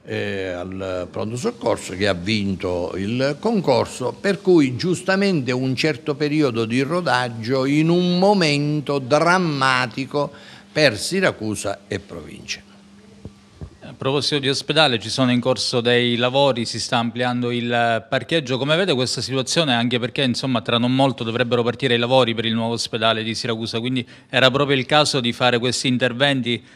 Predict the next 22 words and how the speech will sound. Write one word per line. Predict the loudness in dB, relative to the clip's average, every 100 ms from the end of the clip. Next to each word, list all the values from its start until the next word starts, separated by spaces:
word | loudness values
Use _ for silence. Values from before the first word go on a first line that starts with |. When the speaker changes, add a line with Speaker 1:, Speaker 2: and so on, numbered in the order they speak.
| -12 -2
Speaker 2:
all'interno | 0 2 2 2 2 0 2 0
del | 0 0
vecchio | 0 0 -2
ospedale | -2 0 2 4
ancora | 2 0 0
in | 0
uso, | -2 -2
ovviamente. | -4 -4 -2 -4 -6 -16 -20 -20 -20 -20 -20 -20 -10
Speaker 1:
Vede, | -4 2 4 4 2 -2
eh, | -2 0 0
noi | 0 0 2 2
meridionali | 2 0 0 -2 -2 0 -2 -2 -4 -4
siamo | -4 -4 -4 -2 -2
dei | 2 2 2
maestri | 0 -2 -6 -8 -10 -12 -14 -14 -8
nelle | 0 4 4 4 4 2 0 -4
alchimie | 0 2 0 -4 0 4 4 4 2 4 4 2 -2 -8 -20 -20 -20 -20 -18 -8
del | 2 6 8 6 2 4 6 6 4 -2 -16 -16
fare | -12 0 2 4 4 2 2 -2
o | 2 4
non | 4 -2 -4
fare. | -6 -8 -10